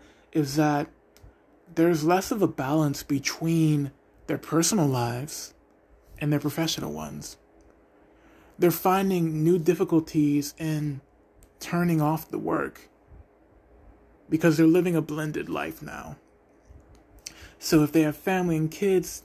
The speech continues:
they're in the background. Um, if, you know, they're pets, <laughs> dogs and cats,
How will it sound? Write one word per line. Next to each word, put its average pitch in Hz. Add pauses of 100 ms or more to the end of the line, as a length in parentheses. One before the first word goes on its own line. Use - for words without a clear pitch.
they're 160
in 165
the 165
background. 151 (760)
Um, 80 (380)
if, - (240)
you 160
know, 139
they're 135
pets, 165
<laughs> 151
dogs 143
and 156
cats, 139